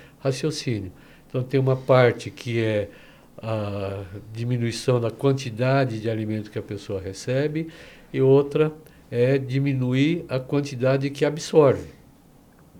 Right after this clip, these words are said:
Então, isso são os tipos de procedimento que, então, tem procedimento que restringe, tem procedimento que não absorve.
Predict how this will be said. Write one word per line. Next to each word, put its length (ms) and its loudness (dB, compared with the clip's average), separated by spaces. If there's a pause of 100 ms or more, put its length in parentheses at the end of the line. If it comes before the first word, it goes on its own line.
(100)
Então, 240 -2
isso 460 -4 (280)
são 240 0
os 140 0
tipos 600 -4
de 100 -8
procedimento 640 -4
que, 80 -10
então, 200 -6
tem 300 -6 (480)
procedimento 640 -4
que 420 -6 (160)
restringe, 720 -2
tem 340 -6
procedimento 680 -2
que 120 -14
não 240 -4
absorve. 480 -2